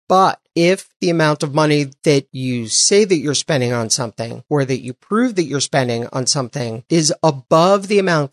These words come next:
for the national standards, you're gonna need to justify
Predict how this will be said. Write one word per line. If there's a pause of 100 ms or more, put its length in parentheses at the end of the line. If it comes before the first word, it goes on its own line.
for
the
national
standards,
you're
gonna
need
to
justify